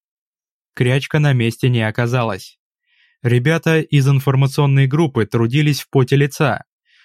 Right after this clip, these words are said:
но результаты обещали лишь к завтрашнему утру. Правда, по Феоктистову они всё же нарыли кое-что интересное. Сегодняшний столб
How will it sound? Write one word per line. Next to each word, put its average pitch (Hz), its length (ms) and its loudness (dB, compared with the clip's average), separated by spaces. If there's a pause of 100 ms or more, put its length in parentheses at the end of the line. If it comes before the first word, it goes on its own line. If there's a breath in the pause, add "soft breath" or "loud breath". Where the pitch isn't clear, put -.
(180 soft breath)
но 127 180 4
результаты 135 600 0
обещали 120 580 0
лишь 143 340 0
к 131 80 -6
завтрашнему 143 720 0
утру. 151 400 0 (680)
Правда, 139 600 0
по 123 100 2
Феоктистову 151 960 0
они 139 260 2
всё 151 280 -2
же 143 120 0
нарыли 156 440 0
кое-что 117 540 0
интересное. 113 760 -2 (880)
Сегодняшний 151 840 0
столб 156 420 -2